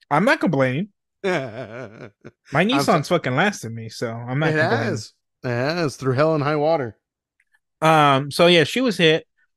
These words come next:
Speaker 1: We had a rental car. Uh, we had to return the rental car on Monday.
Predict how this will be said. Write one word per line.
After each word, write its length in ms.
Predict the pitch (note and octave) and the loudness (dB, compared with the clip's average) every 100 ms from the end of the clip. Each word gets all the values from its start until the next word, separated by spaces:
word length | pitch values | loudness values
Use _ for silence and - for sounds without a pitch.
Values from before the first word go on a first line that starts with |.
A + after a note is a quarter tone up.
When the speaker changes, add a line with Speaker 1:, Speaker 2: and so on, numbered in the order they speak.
| _ | _
Speaker 1:
We 100 | D3+ | -2
had 140 | F3+ F#3+ | 0 2
a 80 | |
rental 320 | F3 D#3+ D3+ D#3 | 2 2 -2 -6
car. 440 | D#3 D3+ D3 C#3+ _ _ _ _ - | -2 -2 -2 -6 _ _ _ _ -2
Uh, 460 | D3 D3 C#3 A#2+ - _ | -2 -2 -4 -8 -12 _
we 220 | C#3+ D3+ D#3 | 0 0 2
had 120 | E3+ | 2
to 100 | E3+ | 2
return 340 | E3 - G3 | 0 -2 -2
the 80 | E3 | -2
rental 240 | C#3 C#3+ | -4 -6
car 180 | B2+ C#3 | -6 -4
on 80 | B2 | -4
Monday. 420 | B2+ B2 B2+ E3+ | -4 -2 -2 -2